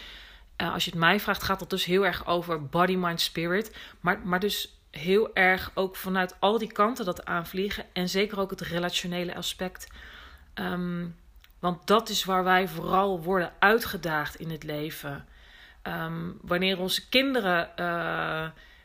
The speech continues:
een heftige bui hebben. Wanneer het, wanneer het clasht met onze partner.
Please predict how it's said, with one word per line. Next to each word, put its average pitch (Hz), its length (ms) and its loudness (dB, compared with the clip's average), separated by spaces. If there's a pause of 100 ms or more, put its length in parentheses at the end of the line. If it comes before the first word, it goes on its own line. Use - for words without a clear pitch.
(120)
een 170 200 -2
heftige 185 420 0
bui 165 280 0
hebben. 147 460 -6
Wanneer 190 300 0
het, 202 200 -4 (460)
wanneer 196 280 0
het 196 140 -4
clasht - 400 4
met 160 160 -10
onze 165 200 -6
partner. 185 640 2